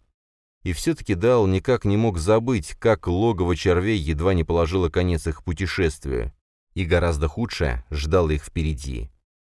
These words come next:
И тут, словно бы для того, чтобы окончательно притушить всякий оптимизм, сквозь завывание ветра прорезался низкий гул. Вода вновь содрогнулась. Где-то вдалеке затрещал лед. Еще одно землетрясение.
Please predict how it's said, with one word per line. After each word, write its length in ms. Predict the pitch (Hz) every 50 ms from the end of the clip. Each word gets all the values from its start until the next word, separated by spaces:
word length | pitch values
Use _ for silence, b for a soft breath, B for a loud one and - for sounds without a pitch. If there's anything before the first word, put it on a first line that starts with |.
| _ -
И 100 | 78 87
тут, 240 | 78 135 135 120 -
словно 380 | - 104 110 120 104 92 95
бы 120 | 87 90 87
для 140 | 82 85
того, 240 | 78 95 92 98 104
чтобы 300 | 92 - - 98 87 90
окончательно 640 | 87 78 - 98 95 - - 110 101 - 98 92 87
притушить 500 | 78 92 90 85 98 92 - 117 98 78
всякий 400 | - - - 110 104 - - 98
оптимизм, 720 | 92 85 - - 95 98 110 123 117 92 95 87 73 67 -
сквозь 360 | - - - - 120 139 127
завывание 560 | 95 110 107 110 113 107 123 131 123 117 107 95
ветра 400 | 85 104 135 135 - 107 104 87
прорезался 720 | - 104 101 104 98 101 123 117 101 107 104 - - 110
низкий 460 | 101 98 104 110 98 - - - 104 98
гул. 420 | 87 85 90 80 76 65 - - - _ _ _ _
Вода 320 | - 80 82 80 92 92 85
вновь 340 | 69 76 85 87 82 76
содрогнулась. 920 | - - - 80 73 - 85 82 73 82 78 73 67 58 57 - - - - _ _ _
Где-то 300 | - 82 87 87 - 73
вдалеке 580 | 71 65 73 69 69 71 - 95 92 82 76 - _ _ _
затрещал 520 | - 85 85 78 78 76 - - 82 73 73
лед. 400 | 71 67 64 57 - - - _ _ _ _ _ _ _
Еще 400 | - - 80 82 78 - - 98
одно 220 | 87 78 69 73 76
землетрясение. 1000 | 71 76 76 73 71 71 - 78 73 - - 78 69 67 64 60 55 57 64